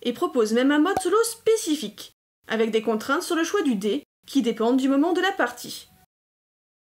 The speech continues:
Le fichier P D F est une quinzaine de pages. Il présente les règles du jeu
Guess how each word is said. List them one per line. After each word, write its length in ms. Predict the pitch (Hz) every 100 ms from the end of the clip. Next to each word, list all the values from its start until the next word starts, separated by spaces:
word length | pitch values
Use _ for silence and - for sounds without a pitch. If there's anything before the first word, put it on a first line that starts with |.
| _
Le 120 | 240
fichier 280 | 226 233 254
P 140 | 240 220
D 220 | 240 277
F 60 |
est 120 | 285 320
une 160 | 311
quinzaine 320 | 403 392 392
de 80 | 262
pages. 480 | 233 - - - - _ _ _ _ _ _ -
Il 140 | 226
présente 380 | 254 233 233 226
les 80 | 226
règles 260 | 226 240
du 140 | 233 285
jeu 200 | 339